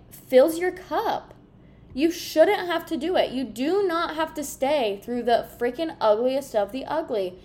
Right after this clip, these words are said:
If something is not meant for you, it's as simple as that. It's not meant for you. Things come into your life to either stay or to teach you a lesson.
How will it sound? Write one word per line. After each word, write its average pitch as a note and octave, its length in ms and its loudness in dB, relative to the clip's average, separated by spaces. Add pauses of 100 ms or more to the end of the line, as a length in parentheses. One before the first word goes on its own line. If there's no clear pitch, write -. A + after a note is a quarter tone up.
(260)
If D4 140 -2
something D#4 560 -2
is E4 160 -2
not A3 400 -6
meant E3+ 280 -10
for C4+ 120 -10
you, F#4 420 -4 (800)
it's - 180 0
as A#3 240 0
simple B3+ 440 -2
as G#3+ 100 -4
that. F3 220 -2
It's - 180 -12
not G#3+ 160 -2
meant F#3+ 180 -8
for G3 100 -12
you. D#3+ 260 -8 (880)
Things G4 340 0
come - 300 -8
into A3+ 260 -6
your C4 160 -2
life F#3 400 -6 (960)
to C4 400 -2
either B3 320 2
stay G#3+ 640 -4 (500)
or D#4 160 0
to E4 140 -4
teach D#4+ 280 -4
you E4 120 0
a - 20 2
lesson. C4 520 0